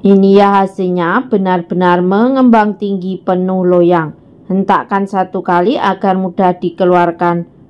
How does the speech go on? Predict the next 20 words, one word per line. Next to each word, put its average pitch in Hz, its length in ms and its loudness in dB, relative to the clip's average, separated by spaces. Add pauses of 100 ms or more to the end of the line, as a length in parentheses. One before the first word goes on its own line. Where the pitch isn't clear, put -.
dari 202 400 2
loyangnya. 180 800 0 (1400)
Untuk 233 400 4
tingkat 220 400 2
kematangan 190 880 -4
bisa 208 440 0
dites 196 440 -4
dengan 185 240 -4
tusuk 185 400 -6
lidi. 185 640 -2 (360)
Jika 190 440 0
tidak 185 400 -2
ada 170 160 2
adonan 175 400 0
yang 175 160 0
menempel, 175 520 0
itu 208 280 -2
tandanya 170 560 0
sudah 175 480 -4
matang. 165 640 -4